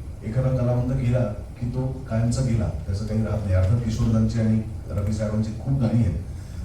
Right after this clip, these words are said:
पण आता एखाद्या नवीन संगीत दिग्दर्शकाला असं वाटलं की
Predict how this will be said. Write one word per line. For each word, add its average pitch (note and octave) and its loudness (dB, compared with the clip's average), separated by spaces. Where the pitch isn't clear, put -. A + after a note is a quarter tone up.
पण C#3 2
आता C#3+ 2
एखाद्या C#3+ 2
नवीन C#3+ 4
संगीत C#3+ 4
दिग्दर्शकाला C#3 2
असं C3+ 2
वाटलं C3 2
की C3+ 0